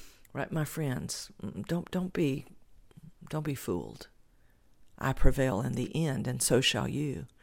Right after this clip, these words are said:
because I prevail in the end because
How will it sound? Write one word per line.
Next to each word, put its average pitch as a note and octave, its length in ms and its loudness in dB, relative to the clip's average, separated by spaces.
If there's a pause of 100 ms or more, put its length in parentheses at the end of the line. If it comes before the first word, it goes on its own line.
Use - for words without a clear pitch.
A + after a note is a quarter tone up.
(560)
because D#3+ 400 12
I C#3 160 6
prevail C3+ 600 2 (460)
in D3 180 4
the B2+ 200 4
end C#3 260 4
because - 380 0